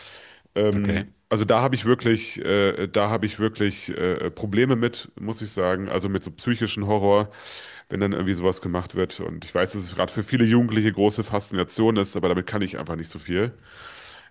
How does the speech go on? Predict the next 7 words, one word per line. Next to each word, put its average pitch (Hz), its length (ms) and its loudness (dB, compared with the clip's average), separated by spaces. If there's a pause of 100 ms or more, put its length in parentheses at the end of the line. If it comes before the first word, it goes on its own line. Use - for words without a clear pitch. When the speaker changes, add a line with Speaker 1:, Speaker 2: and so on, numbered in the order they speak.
(140)
Speaker 1:
Ähm, 117 600 2 (840)
und 123 460 2 (220)
ja, 110 540 2 (200)
also 101 180 0
ich 101 140 -2
meine, 107 160 2
als - 140 -2